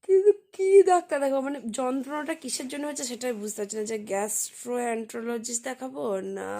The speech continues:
চেস্টের ডাক্তার দেখাবো, মানে কিসের থেকে যন্ত্রণাটা হচ্ছে যদি না বুঝি, এখনও পর্যন্ত বুঝতে পারছি না।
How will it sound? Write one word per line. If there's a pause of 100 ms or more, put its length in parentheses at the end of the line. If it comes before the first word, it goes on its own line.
(260)
চেস্টের
ডাক্তার
দেখাবো,
মানে
কিসের
থেকে
যন্ত্রণাটা
হচ্ছে
যদি
না
বুঝি, (840)
এখনও
পর্যন্ত
বুঝতে
পারছি
না।